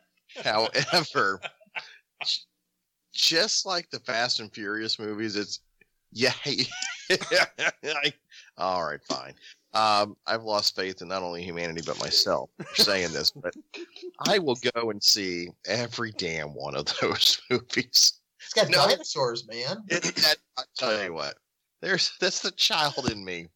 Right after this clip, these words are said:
Speaker 1: screaming to get out there that, you know what, you can put dinosaurs on the screen. Maybe, maybe that's what it is, you know, dinosaurs, fast cars, you know, I don't know. Maybe people are drawn to different things, but, um,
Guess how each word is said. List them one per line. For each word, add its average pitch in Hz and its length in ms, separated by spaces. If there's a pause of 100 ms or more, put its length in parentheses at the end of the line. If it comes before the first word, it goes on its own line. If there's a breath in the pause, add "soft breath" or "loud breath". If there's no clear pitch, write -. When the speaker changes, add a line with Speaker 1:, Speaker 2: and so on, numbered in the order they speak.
(760 loud breath)
Speaker 1:
screaming 156 880
to 120 80
get 101 160
out 82 300
there 57 260 (300 loud breath)
that, 110 260 (120)
you 147 160
know 147 160
what, 113 220
you 143 80
can 160 120
put 107 160
dinosaurs 90 560
on 71 100
the 71 60
screen. 64 440
Maybe, 208 440
maybe 190 200
that's 139 200
what 90 100
it 73 120
is, - 200
you - 80
know, 82 240
dinosaurs, 135 680
fast 139 380
cars, 127 560
you 113 80
know, 113 180
I 147 160
don't 110 200
know. 87 280
Maybe 104 260
people 107 340
are - 40
drawn 85 220
to 71 60
different 78 320
things, - 260
but, - 260 (540 loud breath)
um, 90 420